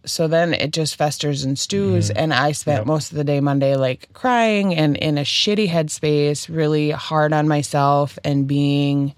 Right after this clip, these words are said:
Speaker 1: really mean to myself, which I shouldn't do that. And
Speaker 2: Right.
Speaker 1: by Tuesday, I'm like, "Okay,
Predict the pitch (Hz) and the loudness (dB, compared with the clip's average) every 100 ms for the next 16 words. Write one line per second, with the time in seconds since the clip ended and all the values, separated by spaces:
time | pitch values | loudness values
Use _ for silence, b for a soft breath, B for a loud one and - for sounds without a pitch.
0 | B B - 165 190 175 151 156 156 151 | B B -6 0 2 4 4 4 2 0
1 | 139 131 139 139 - 143 135 - b b | -2 0 -2 -4 -6 -8 -6 -8 b b
2 | b b b b _ _ _ - 147 - | b b b b _ _ _ -4 -2 0
3 | 175 151 143 143 127 131 160 - - _ | 0 0 0 0 0 -2 -6 -10 -20 _
4 | 170 165 165 165 160 151 117 98 - 165 | -2 0 0 0 -2 -6 -10 -14 -4 0
5 | 165 - 175 156 156 143 143 139 143 143 | 0 0 -2 0 2 2 2 0 -2 -2
6 | 143 127 | 0 0